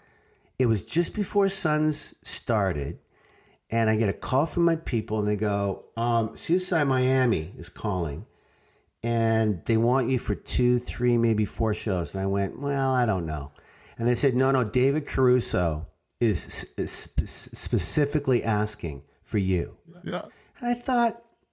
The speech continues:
Speaker 1: "I've never really seen this show. I know he's really cool and stupid with his sunglasses and whatever, but I used to love his movies back in the day, and I loved N Y P D Blue." And so I thought, "Sure."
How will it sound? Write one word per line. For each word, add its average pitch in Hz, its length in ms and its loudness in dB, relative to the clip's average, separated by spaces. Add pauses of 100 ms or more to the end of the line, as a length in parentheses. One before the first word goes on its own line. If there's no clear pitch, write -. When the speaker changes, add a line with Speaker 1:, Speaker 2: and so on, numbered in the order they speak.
(720)
Speaker 1:
"I've 220 80 -4
never 247 180 0
really 131 160 4
seen 139 320 0
this 120 140 0
show. 87 400 -8 (420)
I 139 140 0
know 175 180 4
he's 139 160 2
really 123 160 2
cool 120 320 0
and 101 120 -2
stupid 107 440 -2
with 92 120 0
his 87 120 -4
sunglasses 95 600 -2
and 87 120 -6
whatever, 82 480 -4 (580)
but 160 80 0
I 208 40 2
used 233 120 -4
to 302 80 0
love 170 220 4
his 139 140 2
movies 117 380 2
back 117 300 -2
in 135 60 -4
the 120 80 0
day, 107 360 0
and 113 120 0
I 95 80 -2
loved 113 460 -2
N 110 180 -4
Y 123 100 -2
P 120 180 -2
D 113 120 0
Blue." 107 540 0
And 78 180 -6 (640)
so - 140 -4
I - 20 0
thought, 196 340 0 (100)
"Sure." - 500 -2